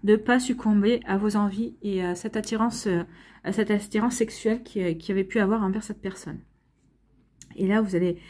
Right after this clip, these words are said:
donc vous avez préféré vous éloigner, vous en éloigner, et on vous dit que finalement, euh, bah, alors soit vous allez en, vous allez le savoir tout de suite au mois de décembre, vous allez vous, euh, vous allez vous rendre compte,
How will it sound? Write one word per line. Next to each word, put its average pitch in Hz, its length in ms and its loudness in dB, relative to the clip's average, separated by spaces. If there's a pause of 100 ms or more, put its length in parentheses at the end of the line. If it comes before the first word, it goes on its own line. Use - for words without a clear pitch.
(260)
donc 190 100 -2
vous 208 80 2
avez 208 140 6
préféré 220 480 2
vous 214 200 2
éloigner, 208 440 4
vous 202 100 -4
en 208 120 4
éloigner, 202 500 2 (400)
et 190 80 0
on 190 60 4
vous 190 120 -2
dit 247 120 -2
que 226 100 -2
finalement, 214 480 2 (320)
euh, 175 340 4
bah, 180 280 2 (540)
alors 160 160 -6
soit 262 320 2 (220)
vous 202 160 -2
allez 208 120 2
en, 214 120 6 (140)
vous 196 140 -4
allez 185 320 4 (280)
le 190 160 -2
savoir 208 320 -2
tout 214 100 -8
de 214 60 -6
suite - 220 -10
au 202 40 -4
mois 196 100 -2
de 180 60 -6
décembre, 190 340 2
vous 175 60 -2
allez 165 80 0
vous, 165 120 -4 (140)
euh, 175 160 -2
vous 165 180 -4
allez 175 100 0
vous 175 140 -4
rendre 180 280 -4
compte, 254 260 -4